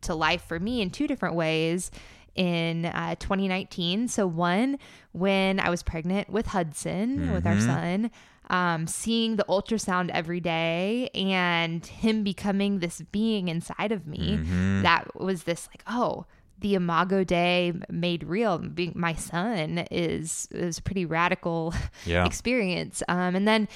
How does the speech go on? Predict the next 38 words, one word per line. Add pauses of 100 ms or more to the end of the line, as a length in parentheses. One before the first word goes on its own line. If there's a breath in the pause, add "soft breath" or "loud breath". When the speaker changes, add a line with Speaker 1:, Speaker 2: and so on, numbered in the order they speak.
(260 loud breath)
Speaker 1:
you
know,
I,
I
talk
about
how (180)
at, (260)
uh,
ten
weeks
along,
every (580 loud breath)
O
B
G
Y
N
asks
you
if
you
would
like
to
get
genetic
testing,
with
the
implication
being, (580)
you
know,
if (320 loud breath)
something
comes
back